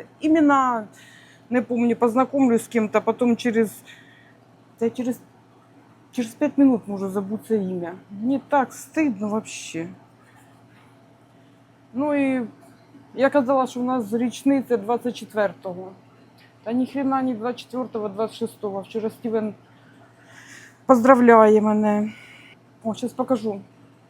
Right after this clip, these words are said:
Ну, ми ж вчора вечором сілись на диван, як завжди, дивиться наше очередне кіно.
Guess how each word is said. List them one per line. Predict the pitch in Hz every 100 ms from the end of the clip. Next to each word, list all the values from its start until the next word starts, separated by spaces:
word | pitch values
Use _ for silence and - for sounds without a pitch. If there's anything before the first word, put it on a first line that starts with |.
| - -
Ну, | 294
ми | 330 311
ж |
вчора | - 294 285
вечором | 269 285 262 254 233
сілись | - 254 240 233
на | 226
диван, | 202 220 311 302 214
як | 226 226
завжди, | 247 214 233
дивиться | 214 226 208 214
наше | 208 202 - 208
очередне | 196 208 202 190 202
кіно. | 208 254 330 330